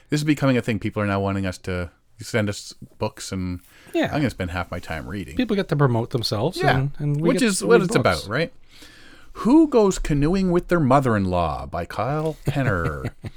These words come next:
Speaker 2: <laughs>
Speaker 1: His mother-in-law, Patty Enns, actually did the illustrations in here, and you can see the, um, well,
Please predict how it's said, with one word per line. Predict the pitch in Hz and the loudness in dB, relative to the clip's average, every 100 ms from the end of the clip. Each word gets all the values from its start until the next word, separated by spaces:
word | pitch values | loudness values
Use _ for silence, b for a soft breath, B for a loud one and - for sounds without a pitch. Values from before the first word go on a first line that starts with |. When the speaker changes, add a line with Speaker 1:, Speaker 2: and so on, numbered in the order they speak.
| - | -14
Speaker 2:
<laughs> | - - - - - | -16 -18 -20 -20 -2
Speaker 1:
His | 151 131 | 0 2
mother-in-law, | 147 208 160 101 107 | 2 2 2 2 2
Patty | - 123 123 117 107 104 - | 0 -2 2 2 2 0 -2
Enns, | 139 104 110 165 - - - | -2 0 -2 -4 -6 -10 -2
actually | 135 135 - 127 120 | 2 2 2 0 0
did | 123 | -2
the | 123 123 | 0 -2
illustrations | 151 160 - 175 214 - 113 87 | 2 0 0 0 0 0 -4 -4
in | 85 | -6
here, | 90 85 | -6 -4
and | 104 | -2
you | 98 | -2
can | 104 | -4
see | - 190 | -6 -6
the, | 123 92 90 87 - b b b - | -2 -2 -2 -4 -12 b b b -6
um, | 95 90 87 82 80 78 _ _ _ _ _ _ _ _ _ _ - | -4 -2 -4 -4 -6 -10 _ _ _ _ _ _ _ _ _ _ -18
well, | 113 85 | -10 -8